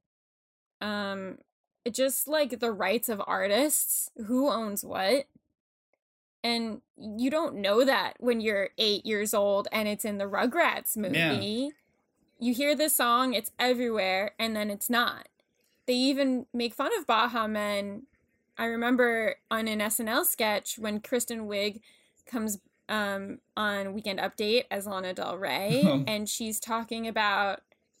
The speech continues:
Speaker 1: like, she's playing Lana Del Rey defending her S N L performance, which was so terrible and so criticized, and she says, like, "Oh, well, does everybody remember, like, Shaggy and Baha Men?"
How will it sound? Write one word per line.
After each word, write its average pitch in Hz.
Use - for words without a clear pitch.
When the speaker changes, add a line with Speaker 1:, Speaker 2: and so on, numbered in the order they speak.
Speaker 1:
like, 214
she's 277
playing 302
Lana 254
Del 226
Rey 208
defending 208
her 208
S 208
N 214
L 190
performance, 262
which 214
was 202
so 220
terrible 214
and 208
so 202
criticized, 240
and 214
she 226
says, 208
like, 202
"Oh, 233
well, 220
does 214
everybody 214
remember, 202
like, 190
Shaggy 220
and 202
Baha 220
Men?" 254